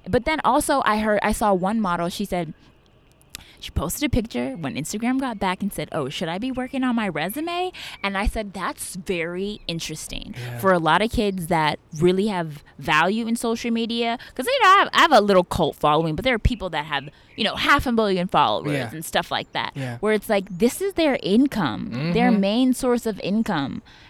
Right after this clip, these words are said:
Speaker 1: And if that shuts down, your
Speaker 2: Bye.
Speaker 1: income is
Speaker 2: <laughs> Your check
Speaker 1: bye-bye.
Speaker 2: is on pause.
Speaker 1: Yeah.
Speaker 2: Yeah.
Speaker 1: So you gotta start realizing it's important to have different streams of revenue.
Speaker 2: Mm-hmm.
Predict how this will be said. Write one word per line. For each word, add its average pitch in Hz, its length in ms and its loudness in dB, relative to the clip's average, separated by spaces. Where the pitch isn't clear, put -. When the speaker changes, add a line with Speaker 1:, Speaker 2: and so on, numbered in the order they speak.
Speaker 1:
And 220 200 0
if 233 180 0
that 254 220 2
shuts - 280 0
down, 302 580 0
your 311 200 4
Speaker 2:
Bye. - 40 0
Speaker 1:
income 381 440 0
is 294 120 2
Speaker 2:
<laughs> 214 60 -2
Your 262 280 6
check 220 120 6
Speaker 1:
bye-bye. 214 120 6
Speaker 2:
is 208 100 4
on 190 260 2
pause. - 400 2
Speaker 1:
Yeah. 311 440 2
Speaker 2:
Yeah. - 280 -6
Speaker 1:
So 220 520 6
you 233 140 -2
gotta 285 220 0
start 247 240 0
realizing 202 640 0
it's - 200 0
important 196 720 0
to 190 140 2
have 156 380 -2
different 254 480 -2
streams 247 600 2
of 180 280 0
revenue. 135 520 0
Speaker 2:
Mm-hmm. 123 460 -10